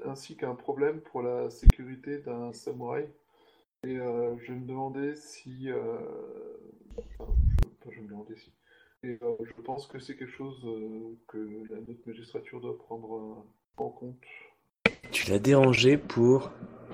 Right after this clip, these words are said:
Speaker 2: un Ronin.
Speaker 1: Que j'ai dérangé aussi pour l'honneur de notre clan,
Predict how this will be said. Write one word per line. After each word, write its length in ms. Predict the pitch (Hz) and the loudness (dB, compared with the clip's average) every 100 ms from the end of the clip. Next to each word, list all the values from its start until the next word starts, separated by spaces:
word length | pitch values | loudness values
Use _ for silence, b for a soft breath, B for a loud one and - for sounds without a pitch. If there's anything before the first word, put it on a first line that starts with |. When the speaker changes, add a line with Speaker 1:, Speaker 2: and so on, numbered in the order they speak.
| - - | -2 0
Speaker 2:
un 60 | 98 | 2
Ronin. 440 | 92 135 139 123 151 - - - - - - _ - 117 _ | 6 8 10 8 2 -10 -14 -14 -2 0 0 _ -14 -14 _
Speaker 1:
Que 80 | 113 104 - | -18 -18 -14
j'ai 160 | 113 113 | -12 -8
dérangé 320 | 117 113 120 | -8 -8 -10
aussi 220 | 127 - | -12 -14
pour 180 | - 113 | -12 -8
l'honneur 300 | 110 113 120 | -8 -8 -10
de 80 | 117 | -10
notre 260 | 107 107 110 | -10 -10 -12
clan, 180 | 110 | -12